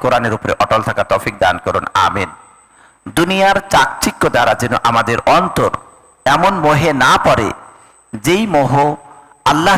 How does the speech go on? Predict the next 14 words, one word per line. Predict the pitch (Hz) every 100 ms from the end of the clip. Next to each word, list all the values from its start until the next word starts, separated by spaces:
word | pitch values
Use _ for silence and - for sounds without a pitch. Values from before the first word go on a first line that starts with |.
| -
থেকে | 143 117
বিমুখ | 107 117 -
করে, | - - - - _ _ _ _ _ _ _ _
এবং | 160 190 - - - - - - - 98
দুনিয়া | 170 190 202 202
দ্বারা | 170 160 160 165
আমরা | 160 135 123
ততটুকুই | 147 - 180 190 - 214 175
যেন | 156 139 -
গ্রহণ | 120 143 170
করি | 160 139 120
দুনিয়া | 123 156
থেকে | - 170 185 214 - _ _ - -
যতটুকু | 143 156 - -